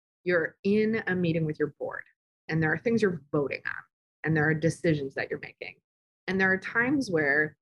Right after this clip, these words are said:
we all are looking around knowing we're voting on a set of financials half the people in the room don't understand.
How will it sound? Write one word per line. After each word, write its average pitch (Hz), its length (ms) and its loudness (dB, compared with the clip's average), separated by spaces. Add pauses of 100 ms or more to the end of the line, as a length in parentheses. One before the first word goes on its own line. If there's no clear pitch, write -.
(180)
we 214 200 2
all 220 220 2
are 190 140 2
looking 180 240 -2
around 165 360 0
knowing 175 420 -2 (280)
we're 202 180 2
voting 190 340 2
on 180 140 -2
a 170 60 -4
set 160 180 -4
of 156 140 -2
financials 156 600 0 (160)
half 170 220 0
the 170 80 0
people - 300 -4
in 160 60 2
the 151 80 2
room 147 180 -4
don't 143 160 -6
understand. 131 460 -10